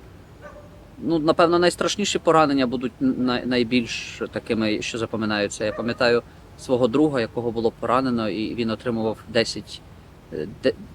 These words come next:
в десятьох місцях мені доводилося його тампонувати. Тобто це було десять отворів, настільки великих, що туди можна було затампонувати щось. І це було серйозно, це було тяжко.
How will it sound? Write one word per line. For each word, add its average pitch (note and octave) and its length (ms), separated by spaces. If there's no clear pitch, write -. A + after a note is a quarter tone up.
в A#2+ 60
десятьох D3 400
місцях D#3 320
мені C#3 120
доводилося B2+ 460
його B2 60
тампонувати. A#2 720
Тобто - 220
це B2 140
було A#2 180
десять B2 420
отворів, C3 460
настільки B2+ 400
великих, C3 420
що - 300
туди B2 260
можна B2 300
було A#2 440
затампонувати A2 720
щось. - 460
І A#2 120
це A#2 300
було A#2+ 240
серйозно, B2+ 540
це B2 140
було A2+ 200
тяжко. F#2+ 420